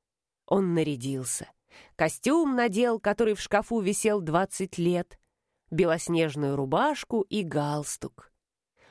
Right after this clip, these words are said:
Побрился, одеколоном набрызгался, купил подарок, чайник, дорогой электрический чайник.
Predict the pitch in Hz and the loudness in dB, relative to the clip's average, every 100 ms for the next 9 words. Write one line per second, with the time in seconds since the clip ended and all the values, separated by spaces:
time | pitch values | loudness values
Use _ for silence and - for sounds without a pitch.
0 | _ 151 143 135 135 147 190 - 254 262 | _ -2 0 -2 0 0 -2 -4 -6 -8
1 | _ _ _ 180 170 - 143 151 220 269 | _ _ _ -2 0 -2 0 2 2 2
2 | 254 240 220 226 233 185 202 208 - 202 | 0 0 2 0 -2 -2 -2 -2 -8 -10
3 | _ _ _ _ - 202 - 196 196 208 | _ _ _ _ 0 0 2 0 2 0
4 | 202 214 180 156 - - _ - - 226 | 0 0 0 -4 -8 -18 _ -2 2 2
5 | 185 156 151 - _ _ _ _ _ 143 | 0 -2 -4 -10 _ _ _ _ _ 0
6 | 160 147 135 226 285 220 185 - 196 202 | 0 -2 0 0 2 2 0 -2 -2 0
7 | - 202 - 202 - 185 160 143 143 - | 0 -4 -2 -4 0 0 -2 -4 -6 -10